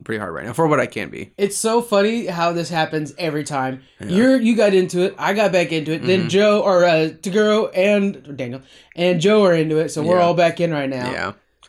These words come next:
Speaker 1: It's the hype.
Speaker 2: <sighs>
Speaker 1: It's the hype right now with
Speaker 2: That
Speaker 1: the
Speaker 2: game.
Speaker 1: BlizzCon tickets.
Speaker 2: Ugh. And we
Speaker 1: Yeah.
Speaker 2: got a new patch coming up pretty soon, too, uh, Rise of Ashara, so that's pretty exciting.
Speaker 1: Yeah.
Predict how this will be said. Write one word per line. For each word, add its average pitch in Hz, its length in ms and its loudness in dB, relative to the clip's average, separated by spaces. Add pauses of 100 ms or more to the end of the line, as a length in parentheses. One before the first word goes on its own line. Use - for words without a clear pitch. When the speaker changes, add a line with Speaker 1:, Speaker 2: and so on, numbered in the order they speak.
Speaker 1:
It's - 120 -8
the 147 100 -2
hype. 135 320 -2
Speaker 2:
<sighs> - 100 -18
Speaker 1:
It's 107 120 -12
the 117 100 -4
hype 123 180 -6
right 104 120 -2
now 110 180 -6
with 110 120 -12
Speaker 2:
That 107 200 -4
Speaker 1:
the 107 60 -4
Speaker 2:
game. 123 60 -6
Speaker 1:
BlizzCon 127 340 -4
tickets. 104 360 -10 (680)
Speaker 2:
Ugh. 151 280 -6 (300)
And 175 140 -2
we 175 40 2
Speaker 1:
Yeah. 175 80 2
Speaker 2:
got 156 40 0
a - 20 -2
new 160 140 -2
patch 151 280 -4
coming 127 160 -8
up - 80 -12
pretty 127 180 -12
soon, 139 300 -10
too, 139 280 -8
uh, 120 80 -6
Rise 127 240 -6
of 127 80 -12
Ashara, 110 400 -14
so 131 360 -10
that's 143 160 -12
pretty 120 140 -16
exciting. 107 340 -14
Speaker 1:
Yeah. 85 200 -10